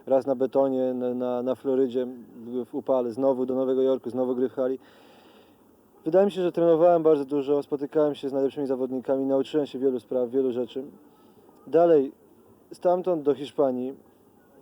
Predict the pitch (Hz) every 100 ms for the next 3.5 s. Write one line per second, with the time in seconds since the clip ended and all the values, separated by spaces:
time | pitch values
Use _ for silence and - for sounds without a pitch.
0 | - - 147 160 156 165 156 135 139 131
1 | 147 139 147 127 127 127 127 127 127 139
2 | 143 135 143 139 143 143 135 127 - 135
3 | 120 123 113 107 131